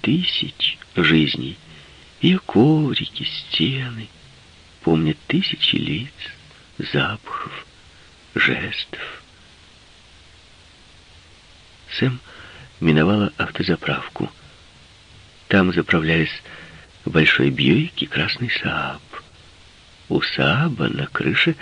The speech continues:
багажник, ну, самодельный, топорный, похожий на санки.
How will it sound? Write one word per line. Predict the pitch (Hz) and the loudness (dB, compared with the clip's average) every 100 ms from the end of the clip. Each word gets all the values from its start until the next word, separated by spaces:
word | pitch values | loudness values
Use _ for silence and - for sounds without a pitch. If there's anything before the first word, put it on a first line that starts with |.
| - - - - - | -10 -14 -18 -20 -16
багажник, | - - 135 - 139 - - 143 - | -12 -2 -2 0 -2 0 -2 -4 -6
ну, | 170 220 | -4 -4
самодельный, | - 208 202 147 135 113 113 107 - - - | -2 -2 0 2 2 0 -6 -10 -16 -16 -12
топорный, | - - 120 90 82 | -6 2 2 4 0
похожий | 104 127 113 85 | 0 -2 0 0
на | 82 | 0
санки. | - 73 71 - - | 0 0 0 -2 -12